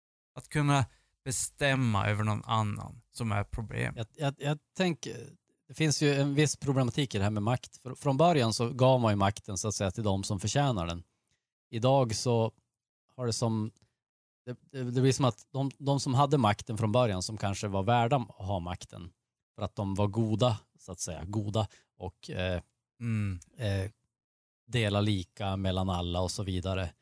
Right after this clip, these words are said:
Speaker 2: Sen kom det någon och så bara, "Varför ska du bestämma allting?"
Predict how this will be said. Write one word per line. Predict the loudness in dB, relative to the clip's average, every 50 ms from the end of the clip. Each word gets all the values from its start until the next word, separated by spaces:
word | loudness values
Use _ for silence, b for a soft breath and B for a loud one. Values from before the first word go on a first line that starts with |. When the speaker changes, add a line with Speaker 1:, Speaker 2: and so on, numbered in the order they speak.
| _ _ _ _ _ _ _ _ _ _ _ _ _ _ _ _
Speaker 2:
Sen | -10 -6 0
kom | 2 2 2 2 2
det | 2
någon | 4 4 4 4 2
och | -2 -2
så | -2
bara, | -4 -2 0
"Varför | 0 0 -2
ska | -2 0 -2 0
du | 2 2 2 2
bestämma | 2 2 0 0 2 0 0 2 0 -2
allting?" | -2 -2 -4 -6 -10 -12 -12 -12 -14